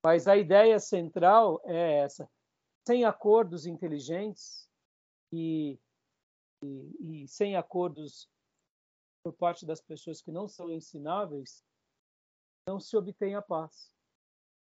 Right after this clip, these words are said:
E o, o outro ponto é: com acordos inteligentes, com servos de Deus ensináveis, com pessoas que vivem em harmonia,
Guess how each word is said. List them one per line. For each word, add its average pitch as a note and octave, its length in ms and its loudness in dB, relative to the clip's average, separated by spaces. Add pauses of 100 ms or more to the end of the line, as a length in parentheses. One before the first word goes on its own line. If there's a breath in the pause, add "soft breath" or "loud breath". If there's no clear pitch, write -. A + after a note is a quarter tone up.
(540)
E D#3+ 40 -6
o, E3+ 400 0
o - 140 -10
outro F3+ 340 0
ponto G3 360 -4
é: D3+ 160 -4 (260)
com A3+ 220 0
acordos F3 580 -2
inteligentes, D#3+ 960 -10 (340)
com F3+ 60 -12
servos D#3 440 -4
de D3+ 100 -12
Deus D#3 360 -8
ensináveis, D#3 1080 -8 (560)
com E3+ 100 -8
pessoas F3+ 640 -8 (440)
que - 60 -14
vivem E3+ 360 -6
em E3 40 -2
harmonia, D3 680 -4